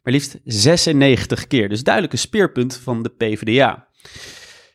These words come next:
Ehm, gaan we verder naar de hoofdstukken. De kijkers zien ze hier op rechts. Wat natuurlijk meteen opvalt is hoofdstuk één. Ons plan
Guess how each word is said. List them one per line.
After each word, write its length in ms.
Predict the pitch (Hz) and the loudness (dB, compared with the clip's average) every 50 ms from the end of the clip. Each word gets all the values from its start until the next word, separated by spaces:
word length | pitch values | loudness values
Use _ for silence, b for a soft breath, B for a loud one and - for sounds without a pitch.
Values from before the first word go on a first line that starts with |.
| B _ _ | B _ _
Ehm, 560 | - 127 139 143 139 139 143 135 135 135 131 120 | -2 2 4 4 6 4 4 2 2 -2 -2 -4
gaan 320 | - - - 190 185 190 | -6 -4 0 2 4 6
we 200 | 185 175 160 143 - | 6 6 4 4 0
verder 400 | - - 190 190 170 156 151 147 | -2 0 0 4 4 4 4 4
naar 280 | 143 143 143 143 139 131 | 2 2 2 2 2 0
de 60 | 120 | 0
hoofdstukken. 600 | 98 120 180 208 - - - 143 139 - 180 165 | 2 4 4 2 2 0 -2 -2 0 0 0 0
De 140 | 160 156 - | 0 -2 -2
kijkers 500 | - 170 170 180 - - 165 147 - - | 0 2 2 2 0 -2 -2 0 0 0
zien 180 | 185 185 190 | 2 2 2
ze 120 | 170 - 147 | 2 0 -2
hier 280 | 113 123 147 156 143 | 0 2 2 2 2
op 160 | 95 127 123 120 | 0 -4 -4 -2
rechts. 560 | 113 135 175 208 - - - - - - - _ _ | 0 2 2 2 2 -2 -4 -4 -4 -6 -10 _ _
Wat 160 | - 139 143 | -2 -2 0
natuurlijk 340 | 147 156 143 - 160 147 139 | 2 0 0 2 0 0 0
meteen 220 | 139 147 135 135 147 | 2 2 2 2 2
opvalt 360 | 131 117 - 131 120 120 117 | -2 -2 0 0 0 0 0
is 160 | 120 - - | -4 -8 -8
hoofdstuk 720 | - - - - 113 127 143 - - - 123 117 - - _ - | -10 -12 -4 0 2 2 2 0 -2 0 -2 -2 -2 -2 _ -2
één. 420 | 127 113 107 104 101 98 101 _ _ _ _ _ | 0 2 2 2 0 -2 -6 _ _ _ _ _
Ons 320 | - 170 156 170 175 151 - | 0 2 2 4 4 2 -2
plan 520 | _ - 156 139 135 147 165 170 160 _ | _ 0 2 2 2 2 0 -6 -10 _